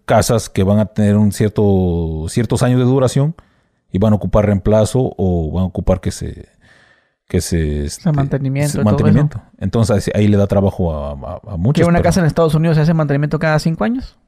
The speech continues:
Speaker 1: Cada cinco años, a lo mejor, sí. Algo, depende qué es. Tanto la plomería, la electricidad,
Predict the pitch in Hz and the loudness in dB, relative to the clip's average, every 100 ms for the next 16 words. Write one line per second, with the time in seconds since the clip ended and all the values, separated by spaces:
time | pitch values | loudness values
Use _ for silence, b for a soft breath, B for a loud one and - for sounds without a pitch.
0 | _ _ 95 - 143 143 151 147 170 139 | _ _ -8 0 0 2 0 2 2 2
1 | 120 98 165 139 139 156 95 110 131 - | 0 -2 -6 -6 -6 -6 -2 -2 -2 -6
2 | - 117 - 160 175 185 175 _ _ _ | -4 -4 -2 2 4 4 0 _ _ _
3 | - 139 123 - _ b b b b b | -2 0 0 -4 _ b b b b b
4 | b b _ _ - 98 104 95 98 92 | b b _ _ -4 0 2 2 2 2
5 | 92 98 101 104 120 120 92 90 85 87 | 4 4 2 0 -4 -2 0 2 0 -4
6 | 87 87 92 101 | -2 0 0 -2